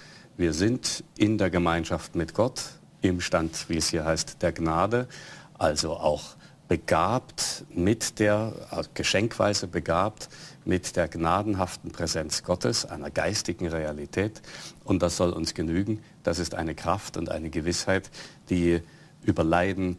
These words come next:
Tod in diesem Leben und auch jenseits dieses Lebens hinausträgt.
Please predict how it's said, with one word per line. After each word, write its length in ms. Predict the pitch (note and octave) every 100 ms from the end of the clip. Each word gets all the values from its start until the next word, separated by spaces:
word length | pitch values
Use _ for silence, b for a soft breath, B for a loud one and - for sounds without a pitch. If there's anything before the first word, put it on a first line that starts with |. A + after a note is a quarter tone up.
| -
Tod 480 | F#2+ F#2+ F2+ - -
in 180 | A2 G2+
diesem 280 | F#2+ F2 D#2+
Leben 340 | E2 D#2+ E2
und 140 | D#2 D#2
auch 100 | D2+
jenseits 500 | D2 D2 D2 - -
dieses 280 | D2+ -
Lebens 280 | D#2 C#2+ -
hinausträgt. 800 | D#2+ D2+ D2 - - C#2+ - -